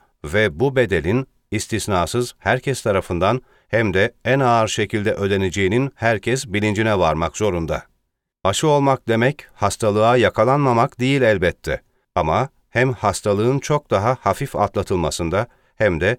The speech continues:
yakalanma olasılığını çok daha düşük seviyeye indirme oranında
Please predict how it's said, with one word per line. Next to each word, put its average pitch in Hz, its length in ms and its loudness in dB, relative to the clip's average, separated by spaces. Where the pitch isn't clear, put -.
yakalanma 110 580 2
olasılığını 104 680 0
çok - 300 -4
daha 110 260 0
düşük 104 280 -6
seviyeye 104 560 2
indirme 98 460 0
oranında 98 640 0